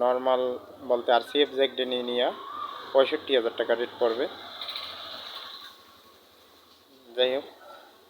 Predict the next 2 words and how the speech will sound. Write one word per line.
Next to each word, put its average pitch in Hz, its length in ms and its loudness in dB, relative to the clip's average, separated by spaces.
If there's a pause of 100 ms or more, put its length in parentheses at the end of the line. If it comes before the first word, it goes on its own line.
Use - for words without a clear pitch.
(2000)
যে 123 160 -2
মনিটরের 117 540 0